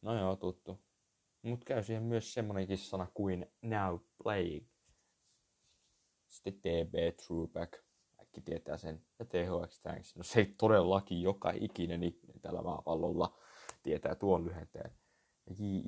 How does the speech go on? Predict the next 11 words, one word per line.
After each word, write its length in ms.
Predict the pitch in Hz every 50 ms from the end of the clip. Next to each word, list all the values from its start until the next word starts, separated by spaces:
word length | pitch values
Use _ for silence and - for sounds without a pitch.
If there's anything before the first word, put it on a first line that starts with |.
| 87 85
I 40 |
C, 400 | 85 - - 82 82 80 82 -
just 180 | - 87 - -
in 100 | - -
case. 600 | - - 95 92 85 82 85 - - - - _ _ _ _ _ _ _ _ -
En 180 | - 85 90 110
<laughs> 60 | -
ollut 200 | 143 120 120 - - - - - - - _ -
kuullut, 380 | - 98 92 92 92 - _ _ _ _ _ _ _ _ _ _ _
niin 180 | - 80 78 -
kuin 220 | - 78 78 -